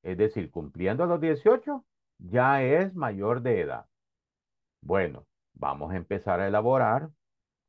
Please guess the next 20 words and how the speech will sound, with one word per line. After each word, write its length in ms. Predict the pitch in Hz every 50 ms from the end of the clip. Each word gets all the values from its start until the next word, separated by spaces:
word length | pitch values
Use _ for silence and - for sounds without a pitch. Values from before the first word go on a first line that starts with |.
| _ _ _ -
la 280 | - 85 90 87 85
expresión 920 | 80 80 - _ - 92 92 90 - - 92 87 82 92 127 160 175 165 -
con 400 | - - 92 87 87 104 131 139
la 160 | 120 92 78 -
función 560 | - 76 73 71 67 _ 80 76 76 78 78
si. 340 | - - 180 180 180 185 _ _ _ _ _ _ _ _
Me 100 | - 85
voy 240 | 78 69 73 82 92
a 60 | 101
ubicar 420 | 113 120 135 123 - - 117 117 131
en 140 | 135 131
la 160 | 120 107 95 87
C 240 | - - 117 110
seis. 340 | - - 104 80 60 60 - _ _ _ _ _ _ _ _ _ _ _ _ _ _ _ _ _ _ _ _ _ _ _ _ _ _ - _ _ _ _ _ _ _ _ _ _ _ _ _ _ _ _ _
Voy 200 | - 87 80 76
a 20 |
escribir 380 | 73 - - 90 92 92 101 101
igual. 400 | 117 123 139 175 202 202 180 - _ _ _ _ _ _ _ _ _ _ _ _ _ _ _ _ _ _ _ _ _ _ _ _ _ _ _ _ _ _ _ _ _ _ _ _ _
Función 560 | - - 80 82 - - 90 82 85 90 87
si. 280 | - - 170 175 160